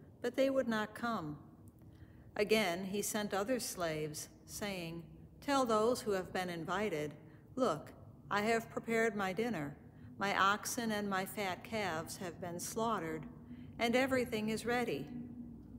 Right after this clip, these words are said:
Come to the banquet." But they made light of it and went away, one to his farm, another to his business,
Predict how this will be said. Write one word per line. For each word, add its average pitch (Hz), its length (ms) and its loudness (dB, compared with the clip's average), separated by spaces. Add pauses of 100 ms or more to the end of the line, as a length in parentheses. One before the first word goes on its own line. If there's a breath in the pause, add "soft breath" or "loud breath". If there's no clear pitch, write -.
(160)
Come 185 280 -2
to 208 100 -4
the 208 100 0
banquet." 220 560 0 (1400 loud breath)
But 226 140 0
they 277 140 8
made 269 260 6
light 254 260 4
of 160 160 2
it 151 280 -4 (380)
and 196 200 -4
went 185 240 -4
away, 202 480 2 (720)
one 208 320 2
to 220 100 -4
his 202 260 -2
farm, 202 600 0 (440)
another 240 360 4
to 247 180 -2
his 233 280 2
business, 180 720 -2